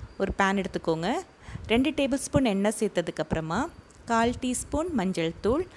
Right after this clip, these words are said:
அரை டீஸ்பூன் மிளகாத்தூள், அரை டீஸ்பூன் உப்பு எல்லாத்தையும் சேர்த்து ஒரு நிமிஷம் நல்லா fry பண்ணிக்கோங்க.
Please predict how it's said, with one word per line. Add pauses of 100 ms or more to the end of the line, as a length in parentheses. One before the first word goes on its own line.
(320)
அரை (120)
டீஸ்பூன் (440)
மிளகாத்தூள், (640)
அரை (100)
டீஸ்பூன்
உப்பு (160)
எல்லாத்தையும்
சேர்த்து (120)
ஒரு
நிமிஷம்
நல்லா
fry (140)
பண்ணிக்கோங்க.